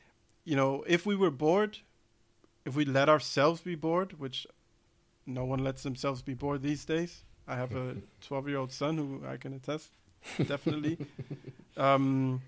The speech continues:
Speaker 1: but not to call him out, I'm the same. I, I'm the same.
Speaker 2: <laughs>
Speaker 1: Um, when we're, if we let ourselves be bored, then we would have to find,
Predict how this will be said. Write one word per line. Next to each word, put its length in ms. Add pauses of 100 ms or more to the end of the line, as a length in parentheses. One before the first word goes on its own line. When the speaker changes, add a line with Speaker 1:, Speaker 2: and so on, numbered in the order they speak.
(1200)
Speaker 1:
but 120
not 180
to 80
call 180
him 180
out, 160
I'm 120
the 100
same. 380
I, 120
I'm 140
the 100
same. 240 (220)
Speaker 2:
<laughs> 220
Speaker 1:
Um, 440 (1040)
when 260
we're, 220
if 220
we 80
let 140
ourselves 340
be 200
bored, 560
then 340 (340)
we 180
would 380
have 420
to 420 (100)
find, 580